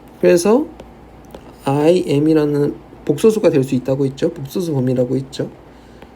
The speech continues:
삼백을 칠천오백 플러스 J 팔천이라는 복소수로 나눠주면 복소수가 나오겠죠. 그러면은 아이엠이, 이게 나올 거예요.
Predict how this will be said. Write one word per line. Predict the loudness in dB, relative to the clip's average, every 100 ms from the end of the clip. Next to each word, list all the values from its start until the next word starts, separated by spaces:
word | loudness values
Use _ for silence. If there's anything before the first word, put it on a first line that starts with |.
| -20 -20
삼백을 | -10 -6 -2 -2 0 4 4 2 -6 -20 -20 -20 -20 -20 -20 -20 -20 -20 -20 -16 -4 0 0 0 -4 -18 -20 -20 -14
칠천오백 | -4 -2 0 -2 -2 -4 -4 0 2 0 2 2 2 -4 -8
플러스 | -2 0 0 -4
J | 0 0 0
팔천이라는 | -2 -4 -4 -2 0 0
복소수로 | -2 -2 -2 0 2
나눠주면 | 2 0 0 -2 0 -2 -4 -14 -12 -6
복소수가 | -2 0 2 2
나오겠죠. | 2 2 0 -4 -10 -12 -14 -20 -20 -20 -20 -20 -20 -6
그러면은 | 0 2 2 2 0
아이엠이, | 2 2 2 0 0 -2 -6 -6 -10 -18 -10
이게 | 0 4
나올 | 6 6 4
거예요. | 4 2 4 0 -2